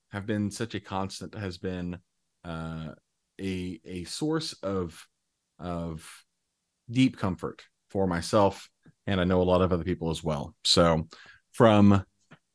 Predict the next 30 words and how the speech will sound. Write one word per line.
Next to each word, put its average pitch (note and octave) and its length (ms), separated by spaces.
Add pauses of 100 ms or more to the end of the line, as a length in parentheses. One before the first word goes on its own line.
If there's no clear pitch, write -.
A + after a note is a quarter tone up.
(640)
all C3+ 180
of B2+ 80
us C3 160
over A#2 140
here A#2+ 180
at F#2 60
the G2+ 60
Resurrectus G2+ 520
family, G2+ 580
uh, F2 420
to F2+ 180
all C3 220
of A#2+ 100
you B2+ 120
out A#2 160
there, A2 400 (440)
all C3 200
of B2 80
you A#2+ 100
good A#2+ 180
little A2+ 180
worm A2 240
babies, G#2+ 580
and G2 320
the G#2 80
rest G#2+ 220
of G2+ 80
you F#2+ 120
as F#2+ 120
well, F#2+ 400